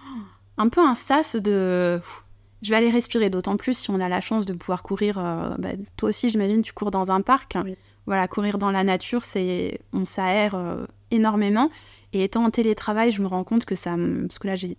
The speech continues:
Speaker 1: très récemment repris la... la course à pied, je me rends compte que c'est ma, ma bulle de décompression dans la journée, euh, constamment devant l'ordinateur. Et puis, bah, le télétravail, la sédentarité, euh, voilà.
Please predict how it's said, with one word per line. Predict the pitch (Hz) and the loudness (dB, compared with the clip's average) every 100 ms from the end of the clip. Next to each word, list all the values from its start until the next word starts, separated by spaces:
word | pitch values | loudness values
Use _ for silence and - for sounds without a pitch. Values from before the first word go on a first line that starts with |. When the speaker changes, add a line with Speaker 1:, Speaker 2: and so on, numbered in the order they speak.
| - | -16
Speaker 1:
très | - 220 | -2 0
récemment | 214 220 208 214 | 0 0 0 0
repris | 202 - 208 | -2 -2 -2
la... | 185 180 - | -2 -4 -4
la | 190 | -4
course | 190 - - | -6 -8 -4
à | 190 | -4
pied, | - 254 285 - - - | 0 0 -2 -6 -20 -20
je | - 202 | -6 -2
me | |
rends | 185 185 | 0 0
compte | 220 240 | 0 0
que | - | 0
c'est | 175 190 | -4 -2
ma, | 175 170 165 170 - - - _ _ _ - | -2 -2 -6 -8 -12 -20 -20 _ _ _ -4
ma | 185 | -2
bulle | 180 233 208 | 2 2 4
de | 185 | 4
décompression | 190 214 202 208 196 220 | 2 0 -2 -2 -2 0
dans | 220 | 0
la | 190 175 | 2 0
journée, | 180 196 202 214 220 | -2 -2 0 2 0
euh, | 180 175 175 - | -2 -2 -6 -4
constamment | 202 - 202 196 208 | -4 -2 0 0 0
devant | 185 185 | 0 0
l'ordinateur. | 180 180 185 180 180 214 196 | 0 0 0 -2 -2 -4 -4
Et | |
puis, | 170 - - 185 | -6 -12 -12 -10
bah, | 185 - | -10 -8
le | 185 | -8
télétravail, | - 196 190 - 202 208 208 | -4 -4 -4 -2 0 2 2
la | 185 | 0
sédentarité, | 208 190 185 180 190 - 214 190 | -2 -4 -2 0 -2 0 0 0
euh, | 175 160 175 185 202 | -2 -4 -6 -10 -8
voilà. | 190 196 262 | -2 2 2